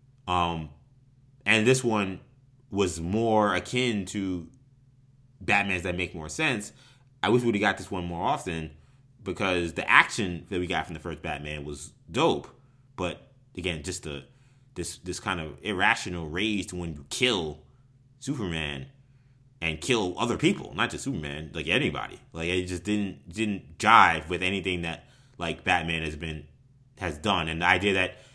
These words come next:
he's been in this game for twenty years and, like, it's driven him this mad. I don't know. I just didn't like that. I didn't like that Superman, that's the only thing that could have got him back to being this guy. But I will say, I did like this Batman.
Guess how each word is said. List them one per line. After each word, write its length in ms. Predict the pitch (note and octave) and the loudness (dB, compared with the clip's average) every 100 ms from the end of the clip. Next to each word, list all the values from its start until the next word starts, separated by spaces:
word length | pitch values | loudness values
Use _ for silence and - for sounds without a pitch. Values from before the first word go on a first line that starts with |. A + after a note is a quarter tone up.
| - - | -20 -6
he's 180 | G#2+ F2 | -4 2
been 160 | G#2+ | 2
in 140 | G2 F#2 | 2 0
this 140 | F2 | -4
game 320 | F#2+ F2+ E2+ | 0 2 0
for 120 | E2+ | -4
twenty 300 | D#2+ - F#2 | -10 -6 -4
years 500 | E2+ F#2 F2 D#2+ D2+ - | 0 0 0 -2 -8 -10
and, 280 | D#2+ D#2 D2+ | -10 -8 -8
like, 280 | D2+ D2 - _ _ _ _ _ - - - _ _ _ - D#2+ E2+ | -8 -10 -14 _ _ _ _ _ -20 -20 -20 _ _ _ -20 -20 -4
it's 300 | G#2 F2 G2 F#2+ F2 | -2 -2 -4 -16 -4
driven 320 | A2+ G2+ F#2 | 0 2 0
him 180 | F#2 E2 | 0 0
this 220 | E2+ - | -2 -2
mad. 320 | F2 E2 D2+ | 0 2 2
I 60 | F2+ | 2
don't 140 | F2+ | 0
know. 80 | D#2 | -2
I 120 | C#2+ | -4
just 160 | E2+ E2 | -4 -4
didn't 320 | F2 D2+ C#2 | -6 -6 -8
like 240 | D#2 C#2+ | -8 -8
that. 180 | - G#1 - | -10 -14 -8
I 60 | |
didn't 160 | E2+ E2 | -6 -4
like 160 | D#2 | -4
that 180 | D#2+ D2 | -6 -8
Superman, 260 | F#2+ D#2 C#2 | -6 -6 -6
that's 180 | D#2+ D2 | -6 -8
the 80 | D2+ | -8
only 140 | D2+ | -8
thing 120 | C#2+ | -8
that 100 | C#2 | -10
could 80 | C#2+ | -10
have 100 | C2+ | -6
got 180 | C#2+ C#2+ | -4 -4
him 140 | C2+ C2+ | -6 -6
back 320 | D2+ A#1+ - | -6 -8 -14
to 60 | |
being 260 | C#2+ D2 C2 | -12 -10 -10
this 140 | C2+ | -12
guy. 220 | - - - - - - _ - | -14 -16 -18 -20 -20 -20 _ 4
But 400 | C#3 A#2+ - - | 8 8 6 -2
I 100 | F#2 | 2
will 180 | G2+ C#3 | 8 8
say, 300 | C3 G#2 E2 | 8 4 2
I 80 | D#2 | 0
did 200 | E2+ G2 | 0 0
like 160 | F2+ D#2+ | 0 -4
this 100 | D#2+ | -6
Batman. 320 | - - F#2 | -14 -16 -18